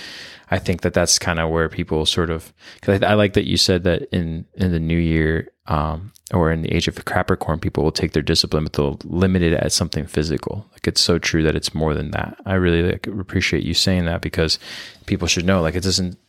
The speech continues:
have to just be your physical body that's changing, you know what I mean? Like, it's probably something deeper inside that wants change. And some people just think, "Oh, if I do it physically," whether it's, like, nutrition in regards to your health or, like, something about your physical appearance, people think, like, "Oh, I am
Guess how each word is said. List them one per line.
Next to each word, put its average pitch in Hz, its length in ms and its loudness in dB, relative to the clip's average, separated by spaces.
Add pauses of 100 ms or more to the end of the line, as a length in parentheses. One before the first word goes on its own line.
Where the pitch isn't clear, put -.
(120)
have - 180 2
to 196 60 2
just 180 220 0
be - 80 4
your 185 140 4
physical 95 380 0
body 85 320 0
that's 73 180 -4
changing, 80 400 -6
you 82 80 -6
know 82 60 -6
what 82 80 -6
I 82 40 -8
mean? 82 240 -6
Like, 87 180 -4
it's - 140 -8
probably 82 300 2
something 85 380 -4 (520)
deeper 101 320 4
inside 90 340 2
that 78 140 2
wants 85 680 -2
change. 85 540 0
And 82 220 -8
some 92 180 0
people 85 240 -4
just 80 200 -4
think, 85 140 -2
"Oh, 107 100 4
if 92 100 0
I 82 60 2
do 87 220 2
it - 140 -2
physically," 110 520 0
whether 82 300 0
it's, 78 180 -2
like, 80 200 -4 (280)
nutrition 90 840 0
in 87 180 -2
regards 87 400 2
to - 80 -2
your 80 120 0
health 95 360 0
or, 80 120 -2
like, 78 200 -4
something 85 400 -4
about 82 360 -6 (520)
your 98 100 0
physical 95 680 2
appearance, 107 800 0
people 98 280 -4
think, 90 200 -4
like, 78 200 -4
"Oh, 127 80 0
I 104 140 2
am 110 300 0